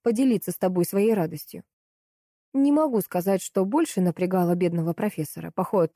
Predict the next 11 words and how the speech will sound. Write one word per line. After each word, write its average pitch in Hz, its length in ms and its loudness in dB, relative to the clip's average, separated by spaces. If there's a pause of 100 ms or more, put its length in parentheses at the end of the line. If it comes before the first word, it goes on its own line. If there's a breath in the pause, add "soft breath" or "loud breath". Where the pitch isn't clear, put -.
(120)
к - 80 -8
ректору 247 460 0
с - 80 -10
просьбой 196 580 0
о 196 240 0
включении 202 640 0
очередного 196 640 0
абитуриента 185 640 -2
в 185 60 -2
особый 180 340 -2
список - 420 -8